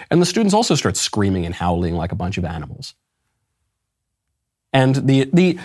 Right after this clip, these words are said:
Stanford administration, the Yale administration, they both paid lip service afterward to, "Okay, this wasn't totally great." Uh-uh. Unless that administrator at Stanford is fired, unless those students are expelled, then it's all just B S. Talk is cheap, okay?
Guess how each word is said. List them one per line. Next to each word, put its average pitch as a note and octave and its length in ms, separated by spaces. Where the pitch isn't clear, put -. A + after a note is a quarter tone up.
Stanford A3 540
administration, F3+ 580
the B2 60
Yale A#2+ 240
administration, C3+ 500
they E3+ 80
both G#3 280
paid A2+ 200
lip G2 280
service B2 400
afterward G#2+ 520
to, G2+ 80
"Okay, C3+ 380
this B2 200
wasn't A2+ 280
totally G#2 340
great." E2 260
Uh-uh. G3 340
Unless C3+ 400
that A#3+ 160
administrator D#3 600
at A#2 80
Stanford A2 400
is G#2 120
fired, E2+ 420
unless G2 320
those D#3 160
students A#2 360
are G#2 80
expelled, D2+ 540
then F3 260
it's F3+ 140
all G#3+ 180
just F#3+ 320
B D#3 180
S. - 320
Talk C3+ 280
is C3 120
cheap, - 360
okay? F#2 400